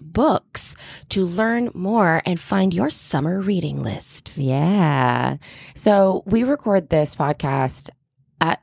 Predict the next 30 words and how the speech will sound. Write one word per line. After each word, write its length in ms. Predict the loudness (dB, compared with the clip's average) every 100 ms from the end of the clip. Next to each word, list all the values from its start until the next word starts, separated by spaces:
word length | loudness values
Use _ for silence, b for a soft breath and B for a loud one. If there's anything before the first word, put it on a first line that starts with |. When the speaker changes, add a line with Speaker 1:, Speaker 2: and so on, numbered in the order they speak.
| -2
Speaker 2:
all 160 | 0
different 320 | 2 0 -2 -2
types 260 | -2 -2
of 100 | 0
the 80 | 0
day. 420 | 2 2 2 0 0
I'm 120 | -2
sure 220 | 0 0
you 160 | 0 2
guys 240 | 2 0
listen 400 | 0 0 2 0
at 100 | -2
all 120 | 0 0
different 300 | 0 -4 -4
types 220 | -4 -4
of 40 |
the 140 | -2 2
day. 240 | 2 0 B B B
This 200 | -2 0
may 100 | -2
be 140 | 2
one 140 | 2 2
of 40 |
the 140 | 0 2
earliest 400 | 2 2 0 -2
times 400 | -6 -6 -6 -2
that 160 | 0
we've 180 | 0 -4
recorded 460 | -4 -2 0 0 -2
the 360 | -6 -6 -4 -8